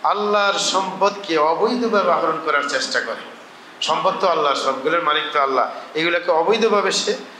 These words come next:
গ্রহণ করার চেষ্টা করে। আল্লাহ বলছে, "কিয়ামতে, আল্লাহ রাসূল বলছে তার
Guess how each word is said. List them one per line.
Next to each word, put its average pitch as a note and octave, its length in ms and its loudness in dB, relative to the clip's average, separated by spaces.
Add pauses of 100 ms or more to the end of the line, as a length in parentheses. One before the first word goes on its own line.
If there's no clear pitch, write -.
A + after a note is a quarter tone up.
(340)
গ্রহণ E3 260 0
করার F#3 280 0
চেষ্টা - 320 0
করে। F#3 220 -2 (320)
আল্লাহ D#3+ 240 2
বলছে, D#3+ 240 -2
"কিয়ামতে, F3 540 -2
আল্লাহ D#3+ 300 0
রাসূল E3 260 -4
বলছে F3+ 220 -2
তার D#3+ 220 0